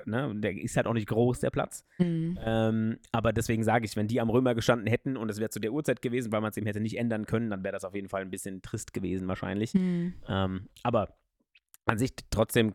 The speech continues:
Speaker 1: cool und ich glaub, die, äh, Jungs haben sich auch, die fanden das einfach trotzdem geil, dass da so viele Leute sind. Also ich glaub, das, damit hatten die wahrscheinlich auch nicht gerechnet, dass es dann doch so voll wird, weil die kennen ja ihre Bundesliga-Heimspiele hier und sowas, wo dann halt
Speaker 2: Mhm.
Speaker 1: da, äh, äh, ne? Und das ist ja halt dann auch wieder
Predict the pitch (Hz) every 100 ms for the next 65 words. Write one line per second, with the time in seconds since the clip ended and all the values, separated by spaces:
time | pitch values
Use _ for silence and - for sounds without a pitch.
0 | 127 131 127 120 104 110 110 - - 107
1 | 104 - _ - 110 107 101 113 113 110
2 | 107 107 104 98 - _ _ _ _ -
3 | 107 123 117 110 104 104 117 127 117 117
4 | 120 117 110 120 113 110 123 120 120 127
5 | 107 101 107 107 - 101 101 104 107 110
6 | 104 101 95 113 117 113 113 117 104 104
7 | 104 101 - 107 113 117 120 117 101 101
8 | - 113 110 104 107 101 101 - - -
9 | - - 147 135 113 107 104 110 - 113
10 | 110 110 107 107 110 110 101 101 107 110
11 | 104 87 90 - - - _ _ 107 101
12 | 107 107 95 120 123 - 127 113 87 135
13 | 113 117 117 113 110 113 101 120 120 120